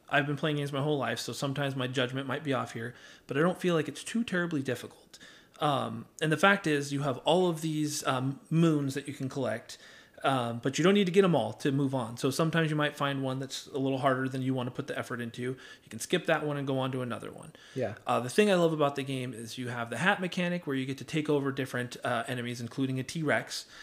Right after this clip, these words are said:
Speaker 1: uh, and, you know, stomp around the world. And
Speaker 2: Cool.
Speaker 1: it's,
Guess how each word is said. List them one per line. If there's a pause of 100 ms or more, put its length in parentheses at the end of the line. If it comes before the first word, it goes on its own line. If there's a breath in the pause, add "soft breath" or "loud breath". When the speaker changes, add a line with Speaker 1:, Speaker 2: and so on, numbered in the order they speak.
(300 loud breath)
Speaker 1:
uh,
and,
you
know,
stomp
around
the
world.
And
Speaker 2:
Cool.
Speaker 1:
it's,